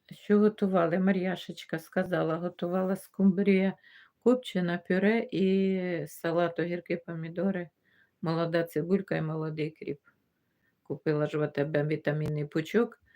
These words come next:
його ж треба розходувати, бо він же довго не буде. Це ж такий продукт, що швидко портиться, тому ж я його,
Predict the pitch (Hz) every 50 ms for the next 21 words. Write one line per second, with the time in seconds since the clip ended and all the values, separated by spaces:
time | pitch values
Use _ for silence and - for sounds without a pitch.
0 | _ - _ _ _ - 175 156 156 156 147 147 147 - - - 143 147 - 110
1 | - 175 170 - - - 254 233 185 147 143 151 - - 160 - - - 123 175
2 | 170 156 170 165 147 151 165 160 160 180 175 165 170 190 180 175 208 240 220 202
3 | - 185 - _ _ _ _ _ _ _ _ _ _ _ _ _ _ _ _ -
4 | 147 143 - - - 156 160 - 165 156 160 - 165 165 - 196 170 160 - -
5 | - 156 156 156 - - 160 160 165 - - - 170 175 - - _ _ - 226
6 | 254 247 254 - 160 156 - - 156 147 - - 196 233 240 247 220 208 - -
7 | 196 190 190 202 190 190 196